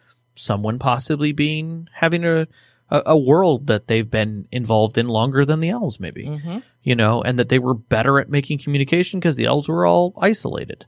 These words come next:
Speaker 2: Mm-hmm.
Speaker 1: you know, and it, it made for a different setting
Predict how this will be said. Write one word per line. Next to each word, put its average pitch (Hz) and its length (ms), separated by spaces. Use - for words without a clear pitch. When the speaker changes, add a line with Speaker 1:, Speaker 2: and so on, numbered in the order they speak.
Speaker 2:
Mm-hmm. 180 300
Speaker 1:
you 127 140
know, 123 360
and 123 580
it, 135 260
it 135 220
made 127 300
for 143 180
a 135 40
different 113 840
setting - 580